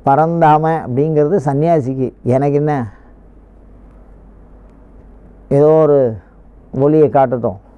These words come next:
நான் பரந்தாமகா" அப்படின்னு சொல்லி ஞாபகம் சொல்லிகிட்டே இருந்தேன், "பரந்தாம, பரந்தாம" அப்படின்னு நான் சொல்றேன்.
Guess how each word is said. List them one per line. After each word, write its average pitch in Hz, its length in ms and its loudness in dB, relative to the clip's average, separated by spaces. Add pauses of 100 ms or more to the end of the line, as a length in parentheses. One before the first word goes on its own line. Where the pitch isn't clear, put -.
(1000)
நான் 156 280 0
பரந்தாமகா" 151 760 0 (160)
அப்படின்னு 143 260 -4
சொல்லி 147 300 -2
ஞாபகம் 139 420 -2 (580)
சொல்லிகிட்டே 147 340 2
இருந்தேன், 135 280 0 (140)
"பரந்தாம, 139 540 0
பரந்தாம" 123 680 -2 (140)
அப்படின்னு 131 180 -2
நான் 135 140 -2
சொல்றேன். 120 380 -2